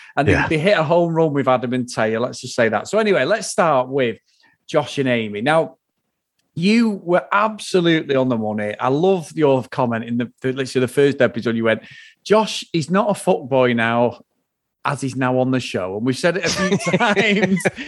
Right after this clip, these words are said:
Speaker 1: He changed his whole personality, and I wasn't buying any of it. There's a seven, eight year gap between him and Amy. Amy was a nightmare. Don't get me wrong, Dave. She was very high maintenance. She seemed very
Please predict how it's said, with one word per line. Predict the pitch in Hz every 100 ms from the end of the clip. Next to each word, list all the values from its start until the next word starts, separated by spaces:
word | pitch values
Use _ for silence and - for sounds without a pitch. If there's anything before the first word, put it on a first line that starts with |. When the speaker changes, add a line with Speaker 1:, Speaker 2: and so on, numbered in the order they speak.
| - -
Speaker 1:
He | 226 214
changed | - 220 220 220 208
his | 214 190 - - -
whole | - 254 320
personality, | 247 254 240 214 190 269 233 - 120
and | 147 180
I |
wasn't | 214 254 254 240 -
buying | 196 196 165
any | 151 131
of |
it. | 120 123
There's | 131
a | 151
seven, | - 240 226
eight | 214 190
year | 180
gap | 131 123 120
between | 127 139 131
him | 127
and | 120
Amy. | 110 101 104 120 - - - _
Amy | 190 196 202 196
was | 170 196 196
a |
nightmare. | 185 160 156 151 139 156
Don't | 160 165 165
get | 160
me | 151
wrong, | 151 147
Dave. | 139 139 139
She | 135
was | 113
very | 160 160
high | 147 135
maintenance. | 139 139 139
She | 127 117
seemed | 131 127 113
very | 147 147 151